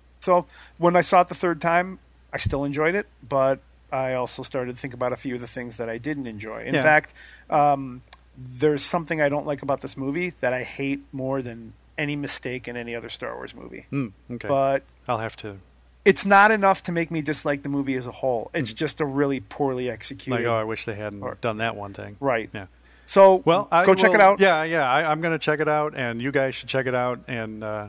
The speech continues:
Speaker 2: you know, it's probably a good read, as the blogs have been so far. It hasn't let me down yet, so, um, definitely check it out.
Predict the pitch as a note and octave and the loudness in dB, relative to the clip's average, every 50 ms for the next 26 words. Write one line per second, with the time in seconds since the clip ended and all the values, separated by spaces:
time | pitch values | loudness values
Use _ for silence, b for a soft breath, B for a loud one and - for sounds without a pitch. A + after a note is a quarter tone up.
0 | G2 A#2 A#2+ A2 G#2+ G#2 G#2 - - - B2 A#2 G#2+ G#2+ G2+ G#2+ G#2+ G#2 G#2 G2+ | -10 -10 -10 -8 -10 -10 -12 -12 -8 -6 -4 -4 -6 -8 -10 -10 -10 -10 -10 -12
1 | G2+ b b b b b b b b - C#3 A#2+ B2 A#2+ G2+ G#2 G#2+ G#2+ G#2+ G#2+ | -16 b b b b b b b b -10 -8 -6 -6 -6 -6 -8 -10 -10 -8 -4
2 | C#3 C#3+ C3+ - - C#3 C3 B2 A2+ A#2+ B2 A#2+ A#2 A2+ - A#2+ A2+ G#2 A2+ A2 | -2 -2 -2 0 -2 -2 -2 -2 -2 -2 -2 -2 -2 -2 -4 -6 -6 -6 -8 -10
3 | G#2 - A#2 G#2+ - G#2+ G2 F#2+ G2+ G2 _ _ _ - B2+ A#2 A#2 A#2+ A#2 A2+ | -10 -10 -10 -10 -8 -10 -10 -10 -12 -16 _ _ _ -4 -4 -4 -2 -4 -4 -4
4 | A#2 A2 G2+ G#2 G#2 G2+ G2 F#2+ F#2+ G2 G#2+ - - - G#2+ G#2 G2+ b b b | -6 -8 -10 -10 -12 -12 -14 -14 -16 -18 -18 -16 -12 -12 -12 -12 -14 b b b
5 | b b b b b - B2+ A2+ A2 G#2+ G#2 G#2+ G2 - - - - C#3+ C3 - | b b b b b -4 -2 0 0 -2 -4 -8 -12 -18 -14 -4 -2 -2 -2 -2
6 | B2+ A#2+ A2+ - A#2 A2 G#2 G2+ G2 F#2+ F#2+ | -4 -8 -6 -4 -6 -6 -6 -8 -10 -12 -14